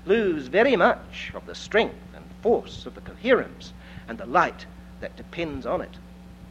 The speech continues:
Locke objects to the eye, again I quote, "being constantly disturbed with loose sentences, that by their standing and separation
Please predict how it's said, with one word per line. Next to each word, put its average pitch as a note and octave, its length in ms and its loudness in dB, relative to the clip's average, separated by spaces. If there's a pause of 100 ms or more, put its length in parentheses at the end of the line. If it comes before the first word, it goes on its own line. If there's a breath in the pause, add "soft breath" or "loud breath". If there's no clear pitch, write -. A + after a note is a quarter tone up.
(920 loud breath)
Locke A#3 260 12
objects A#3+ 500 2
to F#3 100 -6
the G3+ 160 -4
eye, A3 380 10 (120)
again F3+ 260 -2
I C#4+ 100 0
quote, C#4 340 2 (480)
"being A#3+ 280 4
constantly D4+ 720 4 (140)
disturbed G#3 880 6
with E3 240 0
loose A3+ 480 -2
sentences, - 880 -2 (240 loud breath)
that G#3+ 160 4
by A#3+ 180 10
their C4 180 6
standing A#3+ 720 2
and D3+ 120 -4
separation B3 840 6